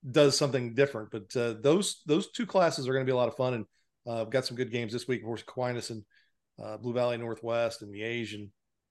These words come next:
um, Blue Valley Southwest. So a lot of good games there. But, uh, it's gonna be a fun week. And,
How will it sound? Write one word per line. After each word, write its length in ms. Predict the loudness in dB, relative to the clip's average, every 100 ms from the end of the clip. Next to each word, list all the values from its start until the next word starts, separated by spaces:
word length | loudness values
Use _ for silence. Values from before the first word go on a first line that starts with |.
| _ -20
um, 300 | -16 -14 -16 -20 -20 _ _ _
Blue 120 | 0
Valley 140 | 2 0
Southwest. 600 | 0 -2 -2 -2 -2 -2
So 180 | -4
a 80 | -4
lot 220 | 0 2
of 40 | 2
good 140 | 0
games 240 | -2 -4 -4
there. 220 | -6 -6
But, 160 | -8 -6
uh, 160 | -4 -2
it's 140 | -2
gonna 120 | 0 0
be 100 | 0
a 40 |
fun 240 | 0 -2
week. 240 | -2 -4 -6
And, 220 | -8 -10